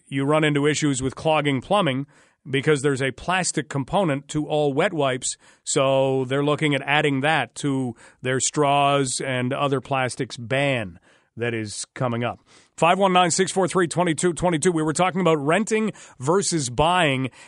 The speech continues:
and some details that were brought out in an article in the Globe and Mail, which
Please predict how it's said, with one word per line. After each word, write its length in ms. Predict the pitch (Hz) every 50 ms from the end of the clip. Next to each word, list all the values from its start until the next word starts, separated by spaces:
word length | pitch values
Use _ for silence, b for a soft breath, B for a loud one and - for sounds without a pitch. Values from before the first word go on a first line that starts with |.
| B B
and 500 | - 135 143 147 143 143 143 143 147 139
some 180 | - 160 147 131
details 840 | 120 160 208 233 - - 202 190 170 160 160 160 160 147 139 - -
that 240 | 156 143 147 151 143
were 140 | 143 147 135
brought 280 | 120 147 165 175 175
out 220 | 160 156 160 165 160
in 160 | 147 156 147
an 100 | 139 135
article 460 | 147 175 196 208 170 - 175 165 170
in 260 | - 151 151 151 147
the 80 | 143 127
Globe 300 | 117 131 156 175 175 156
and 120 | 147 135
Mail, 420 | 135 151 180 185 156 139 135 123 B B B B B B B -
which 560 | - 143 143 156 160 151 - - - -